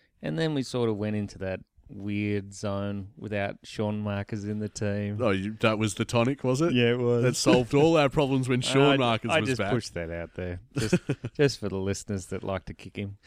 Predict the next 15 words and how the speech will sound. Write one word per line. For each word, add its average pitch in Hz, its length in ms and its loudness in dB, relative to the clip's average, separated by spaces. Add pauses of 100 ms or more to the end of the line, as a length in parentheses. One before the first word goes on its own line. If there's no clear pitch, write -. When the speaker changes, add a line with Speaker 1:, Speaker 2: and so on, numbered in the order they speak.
(280)
Speaker 2:
<laughs> 160 920 4 (420)
Speaker 1:
And, 117 480 0
uh, 110 520 0 (540)
we've 180 140 -4
had 180 180 0
an 127 160 2
injury 143 500 0
in 117 100 -2
basically 110 720 -2 (340)
the - 80 -2
top - 300 -2
echelon 113 420 -2
on 104 240 -4
every 113 340 -2
line, 85 440 -6